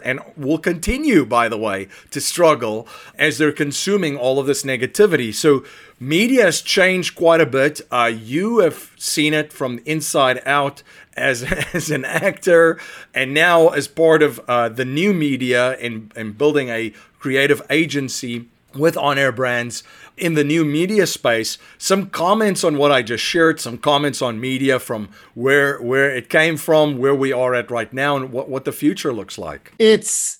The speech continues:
Speaker 2: it's significant you mentioned the producers and the creators, right? Because all of this,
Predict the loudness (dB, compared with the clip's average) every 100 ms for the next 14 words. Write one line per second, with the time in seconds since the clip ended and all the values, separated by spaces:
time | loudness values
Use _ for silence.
0 | _ _ 0 0 0 0 2 0 -2 2
1 | 2 2 -6 -4 -2 -2 -2 -4 -4 -4
2 | -6 -4 -4 -2 -6 -6 2 4 4 0
3 | -2 -2 -4 -6 -6 -8 -8 -6 -2 -2
4 | -2 -2 -4 -4 -2 0 4 6 6 4
5 | 0 0 0 -2